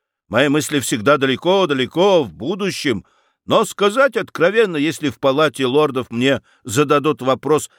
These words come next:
зачем, принц, вы столько времени торчали под Смоленском, я не буду знать, что ответить". "Так", — снова повторил Калиостро, и в его голосе послышались металлические ноты.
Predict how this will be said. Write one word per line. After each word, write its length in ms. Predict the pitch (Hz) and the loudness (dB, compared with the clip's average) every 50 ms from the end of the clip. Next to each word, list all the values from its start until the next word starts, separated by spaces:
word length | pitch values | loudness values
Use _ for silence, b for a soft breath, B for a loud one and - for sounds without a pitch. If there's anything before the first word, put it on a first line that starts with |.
| _ _ - | _ _ -14
зачем, 600 | 104 92 135 156 156 - - 175 190 185 160 123 | -6 0 2 2 2 2 0 0 0 0 0 -2
принц, 460 | - 156 170 160 151 - - - - _ _ _ _ | -2 0 0 0 0 -2 -6 -10 -16 _ _ _ _
вы 140 | - 123 147 | -2 -2 -2
столько 400 | - - 160 160 143 117 - 143 | 0 2 0 0 0 2 0 0
времени 400 | 131 135 156 156 151 147 139 135 | 0 2 0 0 0 0 0 -2
торчали 560 | - - 131 123 113 - - 151 156 151 143 | 0 0 0 -2 -2 -2 -2 0 0 0 0
под 200 | 123 - 139 120 | -2 -4 -6 -8
Смоленском, 800 | - - 110 120 120 131 208 277 320 294 - - 156 110 87 - _ _ _ _ _ _ _ _ _ _ _ _ - | -8 -4 -2 -2 0 2 2 2 0 0 -4 -6 -4 -6 -6 -8 _ _ _ _ _ _ _ _ _ _ _ _ -8
я 320 | 85 104 127 151 196 214 | -2 2 4 4 4 4
не 160 | 247 294 294 | 2 -2 -4
буду 280 | 247 262 254 226 262 247 | -4 -6 -6 -6 -6 -6
знать, 280 | 208 202 214 208 202 - | -6 -4 -2 -4 -4 -4
что 260 | - - - 196 202 | -10 -10 -8 -8 -8
ответить". 760 | 190 - - 160 131 123 120 120 - 131 - _ _ _ _ _ _ _ _ _ _ _ _ _ _ _ _ _ _ _ _ _ _ | -8 -10 -8 -6 -6 -6 -6 -8 -12 -20 -20 _ _ _ _ _ _ _ _ _ _ _ _ _ _ _ _ _ _ _ _ _ _
"Так", — 1200 | - 180 196 190 165 156 156 156 151 151 151 147 151 147 147 151 147 135 _ _ _ - - - - | 0 2 4 4 4 4 4 2 2 2 2 0 0 0 -2 -4 -4 -8 _ _ _ -20 -18 -16 -14
снова 540 | - - - 120 123 135 143 147 135 135 127 | -12 -8 -6 -2 0 2 2 2 2 0 -2
повторил 580 | - 139 131 120 - - 131 123 120 120 113 - | 0 0 -2 -2 0 0 0 2 2 2 0 0
Калиостро, 960 | - 110 104 104 95 92 98 143 220 226 - - - - 208 214 208 190 - _ _ _ _ _ _ _ _ _ _ _ _ _ _ _ _ _ _ _ _ _ | -2 -2 -2 0 0 0 2 2 2 2 0 -2 -6 -2 0 0 0 0 -2 _ _ _ _ _ _ _ _ _ _ _ _ _ _ _ _ _ _ _ _ _
и 120 | - 139 151 | 0 2 2
в 60 | 143 | 2
его 320 | 156 165 170 170 185 185 | 2 2 2 2 2 2
голосе 420 | 170 190 208 202 202 180 - 185 180 | 2 4 4 4 2 0 -2 -2 -2
послышались 760 | - 180 165 - 180 196 185 - - 180 175 175 165 - 156 | -2 -2 -2 -2 -2 -2 -2 -2 0 0 2 2 0 0 -2
металлические 1200 | 165 170 160 - 170 160 156 151 165 156 131 - - 123 107 - - - - - 117 110 110 110 | -2 -2 0 2 2 2 2 2 0 -2 -2 -2 -4 -4 -4 -4 -6 -10 -6 -2 -2 0 0 0
ноты. 580 | 110 101 90 76 - - - 80 76 80 - | 0 -2 -4 -4 -6 -12 -16 -16 -14 -16 -18